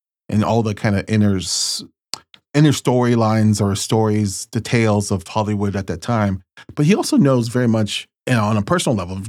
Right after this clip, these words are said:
very much knows the story of, uh, all the stories of, of what happened in the nineties.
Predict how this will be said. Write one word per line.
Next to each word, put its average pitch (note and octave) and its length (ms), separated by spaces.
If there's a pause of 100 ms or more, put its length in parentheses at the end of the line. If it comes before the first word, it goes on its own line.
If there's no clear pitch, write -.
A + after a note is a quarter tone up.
(120)
very A2+ 260
much A#2+ 220
knows G#2+ 360
the G2+ 100
story G2 340
of, F2+ 140 (120)
uh, - 100 (120)
all A#2 140
the A2 80
stories G2+ 340
of, E2+ 140 (180)
of - 260 (280)
what A#2 200
happened A2+ 320
in G2 100
the F#2 60
nineties. G#2+ 640